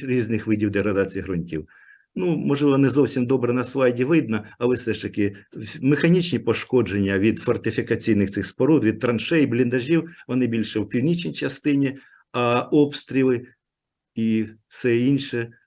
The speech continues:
вирви якраз центральний і південно-східні, і я скажу прямо, де більш родючі ґрунти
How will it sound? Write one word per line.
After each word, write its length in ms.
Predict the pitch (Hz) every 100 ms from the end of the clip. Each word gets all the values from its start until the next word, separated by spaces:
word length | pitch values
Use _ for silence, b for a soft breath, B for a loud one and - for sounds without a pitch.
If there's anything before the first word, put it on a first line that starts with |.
| -
вирви 580 | 92 135 139 120 117 117
якраз 480 | 101 98 123 113 113
центральний 580 | 110 101 127 139 123 110
і 20 |
південно-східні, 880 | 113 101 117 110 110 - 160 139 127
і 100 | 113
я 100 | 113
скажу 360 | - 107 113
прямо, 400 | 135 139 135 123 B
де 280 | 107 131 147
більш 420 | 107 127 165 165
родючі 520 | 127 117 104 113 123
ґрунти 600 | 107 113 120 120 170 175